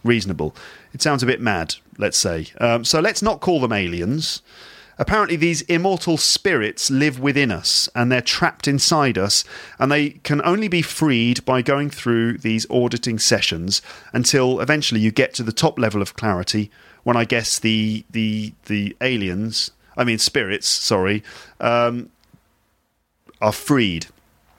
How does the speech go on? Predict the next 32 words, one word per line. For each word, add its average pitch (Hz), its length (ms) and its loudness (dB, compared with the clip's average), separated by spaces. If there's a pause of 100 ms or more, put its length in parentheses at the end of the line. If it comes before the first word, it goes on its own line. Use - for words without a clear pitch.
(140)
and 110 100 0
they 107 60 4
go 104 140 0
somewhere 104 280 -2
else. 95 200 0
I'm 147 100 0
not - 160 -2
sure 190 240 2
of 143 80 -2
the 135 80 -4
details 123 480 -2
of 107 100 -6
what 110 140 -2
exactly 117 440 -2
happens 101 480 -2
to 101 100 -2
these 92 180 2
spirits - 500 2 (320)
or 131 140 4
if, 147 140 0
in 135 80 -4
fact, 135 240 0
we 143 200 2
are 135 200 2
the 113 100 -4
spirits 113 480 0
ourselves 107 500 2
or 117 80 0
what 113 200 0
they 113 100 0
look 113 180 -2
like 104 300 -2